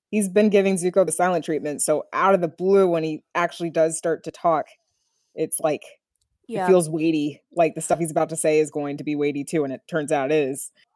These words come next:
Speaker 1: So I think it
Speaker 2: Yeah.
Speaker 1: was, like, just the right amount. If he were in it longer than that,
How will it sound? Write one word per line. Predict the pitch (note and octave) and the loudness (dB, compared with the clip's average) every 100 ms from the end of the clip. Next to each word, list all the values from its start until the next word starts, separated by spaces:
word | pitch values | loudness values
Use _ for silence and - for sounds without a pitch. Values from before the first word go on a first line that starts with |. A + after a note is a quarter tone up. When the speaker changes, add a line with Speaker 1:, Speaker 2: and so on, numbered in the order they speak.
| _ | _
Speaker 1:
So | - C3+ C#3+ - _ _ _ - | 0 0 0 -6 _ _ _ -2
I | D#3 | 0
think | D#3+ E3 | 2 0
it | D#3 | 0
Speaker 2:
Yeah. | |
Speaker 1:
was, | D3 - | -2 -4
like, | C#3+ B2+ | -8 -8
just | - E3 D3+ | 0 0 2
the | |
right | D3 C3+ | -2 -2
amount. | C3+ C3 | -4 -6
If | A2+ | -4
he | F3 | 0
were | E3+ | 2
in | B2+ D3+ | 2 0
it | D3+ - _ - - | -2 -4 _ -14 -8
longer | D3 C#3 C#3+ D3+ E3 | -4 -2 -2 -2 -2
than | F3 | -2
that, | F3 F3 F3+ | -2 0 0